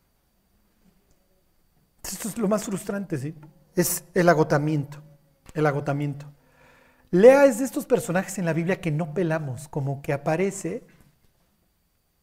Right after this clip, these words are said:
es débil, ¿se acuerdan? Como sus ojos. Está cansada, está frustrada, todo es en vano. Y, y le echo ganas, y le echo ganas. Ahorita vamos a ver alquilando al marido, ¿eh? Va, le va a dar una lana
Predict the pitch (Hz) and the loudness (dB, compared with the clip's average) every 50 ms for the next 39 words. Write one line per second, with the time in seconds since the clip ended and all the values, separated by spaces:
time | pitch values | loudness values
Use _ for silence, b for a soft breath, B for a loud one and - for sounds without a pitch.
0 | _ _ _ - 143 135 143 180 180 160 170 156 139 131 - - - - 156 - | _ _ _ -12 -6 0 2 2 4 4 2 0 0 -2 -6 -4 -2 -2 0 0
1 | 196 196 - 185 165 160 151 - 151 - - 185 165 - - 147 - - - - | -2 -2 -2 -4 -4 -4 -6 -8 -12 -12 -10 -10 -12 -10 -12 -16 -16 -16 -20 -20
2 | _ _ _ _ _ _ _ _ _ _ _ _ _ _ _ _ - - 185 175 | _ _ _ _ _ _ _ _ _ _ _ _ _ _ _ _ 0 0 0 2
3 | 202 185 170 135 - 175 170 165 156 147 156 - 175 147 175 170 - - - 170 | 2 -2 -2 0 2 2 2 4 2 0 0 0 0 0 0 -2 -2 0 2 4
4 | 160 156 151 143 139 180 185 185 190 185 185 180 160 160 160 165 170 170 170 - | 4 4 4 2 2 2 2 2 2 2 0 -2 -2 -2 -4 -4 -4 -6 -10 -14
5 | B B B B B B B B B 214 190 196 196 214 240 302 285 202 196 220 | B B B B B B B B B 0 2 4 4 4 2 2 2 6 6 6
6 | 214 - 269 220 220 226 240 240 240 240 - - 196 196 220 - 233 202 202 202 | 6 6 2 4 4 2 2 2 0 -2 -2 0 0 0 2 0 0 0 0 0
7 | 214 220 208 B B B B 254 262 339 330 339 339 339 - 269 190 214 233 269 | 0 -2 -4 B B B B -2 0 2 2 0 0 -2 -4 -6 -6 -6 -6 -8
8 | 262 - - - 185 175 170 180 214 240 254 269 269 208 160 143 143 202 247 240 | -10 -12 -14 -8 -6 -4 -4 -4 -4 -6 -6 -6 -6 -4 -4 -4 -4 -4 -4 0
9 | 175 147 151 170 208 220 240 226 185 196 208 254 262 262 277 277 269 247 220 220 | 2 4 4 6 6 4 6 8 10 10 10 10 6 4 2 0 0 0 -2 -2
10 | 262 302 339 311 233 - - - | -2 -4 -4 -6 -6 -8 -12 -16